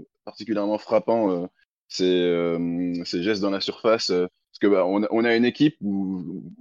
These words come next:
globalement, il y a, il y a peu de joueurs qui sont, euh, qui sont à l'aise dans, dans, dans cette zone du terrain. Il y a, bon, il y a, il y a Mbappé, bien évidemment, mais, euh, autrement, euh, c'est, c'est, c'est pas fou. Et, euh, bah, on a parlé aussi tout à l'heure, voilà, des, des milieux de terrain, euh,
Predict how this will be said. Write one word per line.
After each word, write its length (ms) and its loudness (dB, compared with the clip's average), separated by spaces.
globalement, 340 -2
il 80 2
y 20 2
a, 140 0
il 160 -4
y 80 -6
a 100 -4
peu 120 4
de 60 -2
joueurs 380 4
qui 140 -10
sont, 320 -2
euh, 280 -6
qui 100 -8
sont 180 -2
à 100 4
l'aise 320 4
dans, 500 0
dans, 160 -4
dans 180 -4
cette 180 -4
zone 220 -4
du 100 -12
terrain. 420 -2
Il 80 -10
y 20 -2
a, 240 -4
bon, 140 -12
il 60 -10
y 40 -6
a, 100 -8
il 60 -8
y 40 -6
a 60 -10
Mbappé, 420 2
bien 180 -6
évidemment, 500 -2
mais, 340 -4
euh, 460 -10
autrement, 680 2
euh, 240 -2
c'est, 540 -2
c'est, 260 -2
c'est 180 0
pas 160 2
fou. 340 4
Et, 200 2
euh, 480 2
bah, 180 -2
on 340 -4
a 80 -4
parlé 280 4
aussi 160 -6
tout 160 -8
à 40 2
l'heure, 180 4
voilà, 180 2
des, 240 -4
des 160 -4
milieux 300 -4
de 60 -20
terrain, 440 0
euh, 640 -2